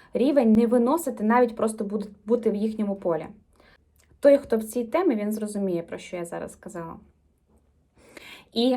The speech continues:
ви можете до них повернутися через якийсь час, коли ви іще чуть підростете і будете готові сприйняти їх рівень, а, енергії,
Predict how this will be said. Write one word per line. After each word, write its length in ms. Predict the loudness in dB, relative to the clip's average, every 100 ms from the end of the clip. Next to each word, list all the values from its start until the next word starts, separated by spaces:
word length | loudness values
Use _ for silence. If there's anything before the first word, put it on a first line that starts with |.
| -2
ви 140 | 2 4
можете 400 | 4 2 -2 0
до 100 | 0
них 200 | -2 -4
повернутися 600 | -2 0 0 -2 -12 -18 _
через 300 | 0 0 0
якийсь 340 | -4 -4 -8
час, 400 | -4 -2 -2 -6 _
коли 240 | -6 -2 0
ви 240 | 0 -4 -6
іще 460 | -8 -8 -6 -6 -6 -12
чуть 220 | -12 -10
підростете 560 | -8 -8 -4 -4 -2
і 60 | -4
будете 340 | -2 -2 -2
готові 460 | -6 -4 0 2 2
сприйняти 840 | -2 -6 0 0 0 0 -2 -2
їх 440 | -8 0 0 0 -4
рівень, 460 | -2 0 -2 -4 -14 _ _ _ _ _ -14
а, 60 | -12 -12 -4
енергії, 760 | 2 2 0 -2 -2 -2 -4